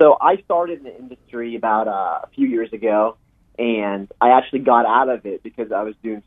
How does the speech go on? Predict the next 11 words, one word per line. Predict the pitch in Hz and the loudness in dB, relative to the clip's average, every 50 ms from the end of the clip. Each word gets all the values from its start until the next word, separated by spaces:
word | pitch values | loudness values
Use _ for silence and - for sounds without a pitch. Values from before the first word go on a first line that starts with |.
| _ | _
so | - 104 101 | -8 -6 -6
poorly. | - - _ 165 175 190 151 113 76 - - _ _ _ _ _ - | -8 -4 _ 4 6 6 6 4 2 -8 -16 _ _ _ _ _ -4
Because | - 131 127 - 131 123 117 117 110 - _ _ _ _ _ _ _ _ _ | -4 -4 0 4 4 6 6 4 2 -4 _ _ _ _ _ _ _ _ _
many | 131 143 185 226 247 269 | 2 4 4 4 6 2
of | 269 202 | 2 2
the | 208 | 0
people | 202 - 196 202 196 - 175 165 - - | 0 0 -8 -10 -4 -2 -2 0 2 2
I | 131 147 151 | 2 2 2
was | 143 143 131 131 131 131 127 127 123 120 _ _ _ | 2 0 0 0 0 0 0 -4 -6 -8 _ _ _
getting | - 131 127 131 131 | -8 -8 -8 -6 -8
advice | 123 117 _ 107 113 127 127 | -10 -8 _ -6 -6 -6 -6